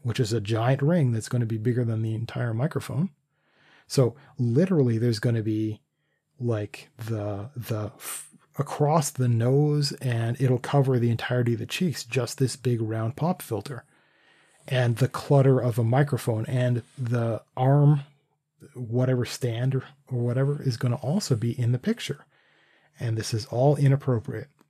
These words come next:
So that means that the microphone will not be in front of me. That means that it's gonna be off to the side. It's gonna be out of,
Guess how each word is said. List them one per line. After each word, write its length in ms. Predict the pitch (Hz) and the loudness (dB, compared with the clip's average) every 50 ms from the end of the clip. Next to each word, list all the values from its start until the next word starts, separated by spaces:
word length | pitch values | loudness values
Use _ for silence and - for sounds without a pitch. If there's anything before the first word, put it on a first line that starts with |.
| _ _ _ _ _ _ _ _ _ _ _ _ _ _ _ _ _ - | _ _ _ _ _ _ _ _ _ _ _ _ _ _ _ _ _ -8
So 300 | - - 120 113 - - _ _ _ _ _ _ _ _ _ - | -2 0 0 0 0 -4 _ _ _ _ _ _ _ _ _ -6
that 360 | 127 117 113 127 180 - 147 | -2 2 2 4 4 6 6
means 500 | 143 131 123 120 117 117 117 110 - - - _ _ | 6 6 6 4 4 2 0 -2 -4 -8 -14 _ _
that 280 | - 123 131 139 147 - | -2 -2 -2 -2 -2 -2
the 60 | 127 | 0
microphone 760 | 113 123 151 185 185 - 170 - - 139 135 131 123 120 120 | 2 2 2 2 2 0 -2 -2 0 0 2 2 0 0 -2
will 120 | 113 123 120 | 0 0 2
not 460 | 113 117 120 127 131 143 143 143 - | 2 2 4 4 4 4 2 0 0
be 140 | - 120 117 | -2 0 0
in 100 | 113 110 | 0 -2
front 400 | - - 117 107 101 - - - - _ | -2 -4 -4 -4 -4 -8 -14 -20 -12 _
of 200 | - 120 113 101 | -4 -4 -4 -2
me. 380 | 107 110 110 110 104 - _ _ _ _ _ _ _ _ _ _ _ _ _ _ _ _ _ _ _ _ _ _ _ _ - | -2 -2 -2 -2 -4 -6 _ _ _ _ _ _ _ _ _ _ _ _ _ _ _ _ _ _ _ _ _ _ _ _ -2
That 200 | 123 123 127 139 | 0 0 4 4
means 280 | 143 143 139 131 - | 6 6 6 6 4
that 140 | - 117 - | 0 -4 -4
it's 100 | - - | -6 -4
gonna 220 | - 123 113 110 | -2 -2 0 0
be 100 | 107 113 | 0 -2
off 300 | 110 104 104 104 113 - | -2 -2 -4 -4 -6 -6
to 80 | - 131 | -6 -4
the 100 | 123 135 | -4 -2
side. 460 | 131 - - 175 170 113 104 107 - | -4 -2 -2 0 0 0 -2 -2 -4
It's 140 | 120 120 - | -4 -6 -4
gonna 180 | - 131 123 117 | -2 0 0 0
be 180 | 127 127 - | -2 -2 0
out 220 | 131 135 151 - - | 0 0 0 0 -2
of, 540 | - 113 110 110 110 110 107 - - - - | -6 -4 -2 -2 -2 -2 -4 -6 -10 -16 -20